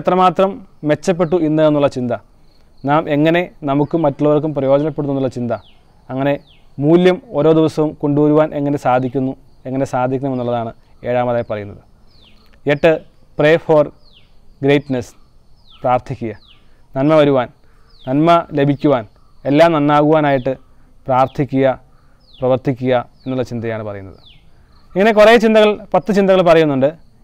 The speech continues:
ഇതിൻ്റെ ഒരു ഗോൾഡൻ റൂളായിട്ട് പറയുന്ന കാര്യം ഇതാണ്. ഈ ഓരോ സ്ക്രോളുകളും എടുക്കുക, ദിവസത്തിൽ മൂന്ന് പ്രാവശ്യം മുപ്പത് ദിവസം ഒരു സ്ക്രോളിലെ ചിന്ത വായിക്കുക. അങ്ങനെ പത്ത് ചിന്തകളും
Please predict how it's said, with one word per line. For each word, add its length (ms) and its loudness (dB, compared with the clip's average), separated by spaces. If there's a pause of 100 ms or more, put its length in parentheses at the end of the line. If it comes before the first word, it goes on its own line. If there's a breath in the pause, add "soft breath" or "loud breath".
(100)
ഇതിൻ്റെ 180 2
ഒരു 140 4
ഗോൾഡൻ 420 8
റൂളായിട്ട് 420 6
പറയുന്ന 300 4
കാര്യം 240 4
ഇതാണ്. 260 0 (1200)
ഈ 40 4 (840)
ഓരോ 240 4 (220)
സ്ക്രോളുകളും 540 2 (280)
എടുക്കുക, 300 -2 (1120)
ദിവസത്തിൽ 360 4 (120)
മൂന്ന് 260 4
പ്രാവശ്യം 440 4 (1400)
മുപ്പത് 320 0
ദിവസം 260 -2 (220)
ഒരു 120 0 (100)
സ്ക്രോളിലെ 480 0
ചിന്ത 240 -4
വായിക്കുക. 340 -6 (1040)
അങ്ങനെ 240 2 (140)
പത്ത് 300 0
ചിന്തകളും 380 2